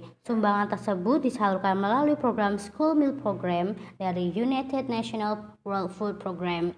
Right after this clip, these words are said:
atau W F P. Donasi yang diberikan adalah hasil dari penjualan produk Blue Band dua ratus gram yang dijual di seluruh gerai Hypermart dan Food Mart di seluruh Indonesia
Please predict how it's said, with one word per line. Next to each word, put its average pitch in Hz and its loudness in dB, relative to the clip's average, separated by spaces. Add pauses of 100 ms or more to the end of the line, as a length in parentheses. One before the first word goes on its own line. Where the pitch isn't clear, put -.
atau 185 -12 (800)
W 196 0 (800)
F 190 -2
P. 170 -4
Donasi 180 0
yang 269 4
diberikan 196 0
adalah 185 0
hasil 240 0
dari 247 2
penjualan 185 2
produk 180 0
Blue 160 -2
Band 180 -6 (220)
dua 214 2
ratus 208 -2
gram 180 0
yang 233 4
dijual 208 2
di 208 2
seluruh 269 2
gerai 220 2
Hypermart 214 0
dan 190 -2
Food 220 -4
Mart 196 0
di 185 -4
seluruh 185 -4
Indonesia 180 0